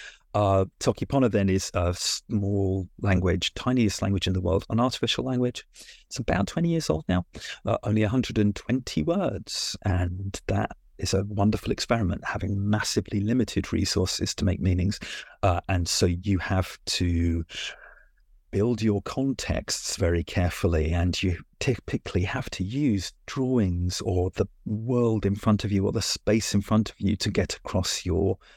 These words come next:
meanings. So, but there's no word for mobile phone, uh, in one of those hundred twenty words, or even two of those hundred and twenty words. There's ilo, which is tool. But if I hold up, uh,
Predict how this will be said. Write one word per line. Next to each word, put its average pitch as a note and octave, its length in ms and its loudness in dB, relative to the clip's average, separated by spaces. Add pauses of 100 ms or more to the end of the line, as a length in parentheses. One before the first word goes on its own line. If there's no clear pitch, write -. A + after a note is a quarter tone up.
(120)
meanings. G2 500 2
So, - 160 -2 (380)
but G2+ 140 -2
there's A#2 140 2
no G2+ 140 4
word F#2 260 0
for - 140 -2
mobile F#2 540 2
phone, G#2 760 0 (720)
uh, F#2+ 260 4
in G2 220 2
one F#2 160 4
of E2+ 140 2
those F2 440 2
hundred - 580 -6
twenty F#2 560 0 (280)
words, E2+ 320 2
or F2+ 40 2
even E2 140 2
two - 140 2
of A2 60 6
those F2+ 160 0
hundred - 220 -2
and F2 120 -2
twenty F#2 200 2
words. G2 200 0
There's A2 200 -2
ilo, B2+ 280 0 (220)
which - 180 -2
is G2 100 0
tool. G#2+ 420 2 (180)
But - 100 2
if - 120 0
I F2 60 -4
hold G2+ 240 0
up, C3 340 0
uh, F#2+ 140 -2